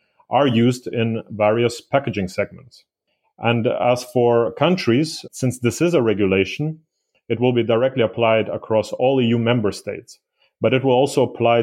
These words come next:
to imports. So we can expect it to create kind of a ripple effect in non-E U countries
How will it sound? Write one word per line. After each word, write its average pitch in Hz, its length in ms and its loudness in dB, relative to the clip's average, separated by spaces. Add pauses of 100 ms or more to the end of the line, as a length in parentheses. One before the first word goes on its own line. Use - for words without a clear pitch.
(120)
to 113 240 2
imports. 131 680 -2
So - 160 -4
we 120 140 2
can 120 140 0
expect 131 420 -2
it 117 140 0
to - 100 -6
create 113 360 0
kind 113 200 0
of 104 80 -2
a 101 40 0
ripple 113 320 0
effect - 440 -2 (420)
in 117 220 -2
non-E 131 260 2
U 107 140 2
countries 110 600 -2